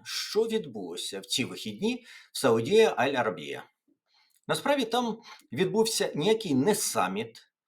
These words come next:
тому там і не могло було бути ніякого підсумкового документу. Там відбулася нарада. Нарада от осіб, які в окремих країнах мають вищий статус, в окремих, як Україна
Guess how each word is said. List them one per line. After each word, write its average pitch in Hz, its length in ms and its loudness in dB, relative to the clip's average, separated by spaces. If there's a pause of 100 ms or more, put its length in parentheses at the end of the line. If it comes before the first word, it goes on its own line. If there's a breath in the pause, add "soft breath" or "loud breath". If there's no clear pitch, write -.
(100)
тому 151 200 4
там 165 160 2
і 151 40 0
не 147 100 4
могло 139 280 2
було 151 180 2
бути 139 260 -2
ніякого 120 480 2
підсумкового 120 640 0
документу. 170 680 -2 (240 soft breath)
Там 254 160 6
відбулася 170 640 -2
нарада. 110 680 0 (380 soft breath)
Нарада 220 440 4
от 220 320 2
осіб, 156 380 0 (380)
які 160 300 0
в 185 80 0
окремих 247 340 2
країнах 110 380 -4
мають 117 260 2
вищий 185 300 4
статус, 151 440 -2
в 123 60 2
окремих, 202 440 2
як 147 200 2
Україна 117 800 -6